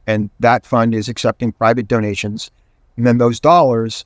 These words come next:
are being distributed to the local community-based organizations and nonprofits that are helping, uh, helping us in the state, uh, with this effort as well. So,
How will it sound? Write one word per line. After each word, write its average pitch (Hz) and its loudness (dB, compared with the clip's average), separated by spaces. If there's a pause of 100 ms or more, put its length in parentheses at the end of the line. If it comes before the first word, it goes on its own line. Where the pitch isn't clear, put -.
are 117 4
being 117 0
distributed 117 -4
to - -4
the 110 -2
local 120 0
community-based 120 0
organizations 107 -2
and 101 -8
nonprofits 101 -6 (400)
that 110 4
are 104 2
helping, 98 -2 (260)
uh, 95 -2
helping 113 0
us 110 -2
in 107 -2
the 98 -2
state, 113 2 (440)
uh, 110 -4
with 113 -4
this 107 -2
effort 101 -2
as 101 -8
well. 101 -2
So, 120 0